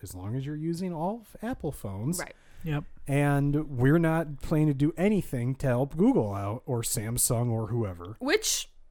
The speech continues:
Speaker 2: is a
Speaker 1: Which,
Speaker 2: perfectly
Speaker 1: yes.
Speaker 2: reasonable stance to
Speaker 1: But
Speaker 2: take.
Speaker 1: I would rather them say that rather than him saying, Well, we haven't heard a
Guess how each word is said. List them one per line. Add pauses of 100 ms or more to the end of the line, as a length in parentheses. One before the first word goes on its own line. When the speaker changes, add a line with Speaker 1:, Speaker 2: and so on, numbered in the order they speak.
(260)
Speaker 2:
is
a
Speaker 1:
Which,
Speaker 2:
perfectly
Speaker 1:
yes.
Speaker 2:
reasonable
stance
to
Speaker 1:
But
Speaker 2:
take.
Speaker 1:
I
would
rather
them
say
that
rather
than
him
saying,
Well,
we
haven't
heard
a